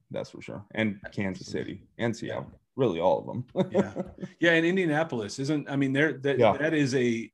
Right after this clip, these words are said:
Speaker 2: uh, now I've never been to San Francisco for a game, but, um, I have been to Indianapolis a few times, and, and those fans, they love their Colts. <laughs> And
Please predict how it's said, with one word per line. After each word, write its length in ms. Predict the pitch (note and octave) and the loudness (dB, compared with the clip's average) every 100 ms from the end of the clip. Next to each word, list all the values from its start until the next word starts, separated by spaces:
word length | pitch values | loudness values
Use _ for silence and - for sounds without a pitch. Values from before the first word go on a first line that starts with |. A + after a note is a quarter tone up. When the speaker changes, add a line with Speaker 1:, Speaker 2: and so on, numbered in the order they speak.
| G#2 | -10
Speaker 2:
uh, 320 | - G#2 - | -8 -8 -8
now 120 | C3 B2 | -6 -2
I've 80 | C3+ | 2
never 160 | C#3+ | 2
been 240 | B2+ C#3 B2+ | 2 0 0
to 80 | |
San 180 | A#2+ C3+ | -2 -4
Francisco 420 | B2 B2 C3 C3+ A#2+ | -4 -6 -2 -2 -2
for 160 | A#2+ | -2
a 60 | G#2+ | -2
game, 280 | A#2+ A#2+ A2+ | 0 0 0
but, 180 | A2+ - - - - | -4 -8 -18 -16 -6
um, 200 | A2 G#2+ | -4 0
I 60 | |
have 140 | C3 B2 | 0 2
been 140 | C3 | 2
to 80 | B2+ | 2
Indianapolis 640 | B2 A#2+ A#2 A#2+ A#2+ - | 0 0 0 -2 -6 -8
a 40 | - | -6
few 200 | D#3 D3 | -4 -2
times, 440 | B2+ A2+ G#2+ G#2 | -2 -2 -4 -6
and, 140 | G#2+ | -6
and 160 | F#2 A2 | -6 -2
those 240 | A#2+ C#3 | -2 -2
fans, 600 | - B2+ A#2 A2 G#2+ - - _ _ - | -4 -4 -2 -4 -10 -14 -20 _ _ -8
they 80 | B2+ | -2
love 240 | C3+ B2+ | 0 0
their 120 | A#2+ | -2
Colts. 480 | G#2+ A#2 G2 - - - | -4 -6 -6 -6 -6 2
<laughs> 40 | |
And 160 | F3 | 2